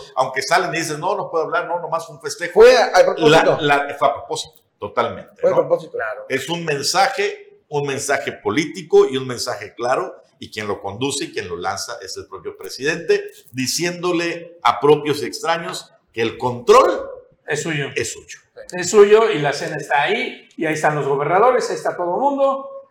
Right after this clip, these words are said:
Speaker 4: y poniendo las cuatro corcholatas. Eh, yo insisto, como, como empecé diciendo,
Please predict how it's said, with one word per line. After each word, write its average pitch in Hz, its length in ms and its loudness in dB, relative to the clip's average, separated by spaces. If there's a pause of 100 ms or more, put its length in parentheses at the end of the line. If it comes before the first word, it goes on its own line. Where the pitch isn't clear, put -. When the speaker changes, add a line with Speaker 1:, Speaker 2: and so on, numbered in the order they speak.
(120)
Speaker 4:
y 151 80 -8
poniendo 165 320 -4
las 147 140 -4
cuatro 151 180 -4
corcholatas. 202 580 4
Eh, 160 260 -4
yo 202 240 6
insisto, 180 380 -2
como, 151 320 -2 (180)
como 160 200 -4
empecé 151 240 0
diciendo, 202 380 2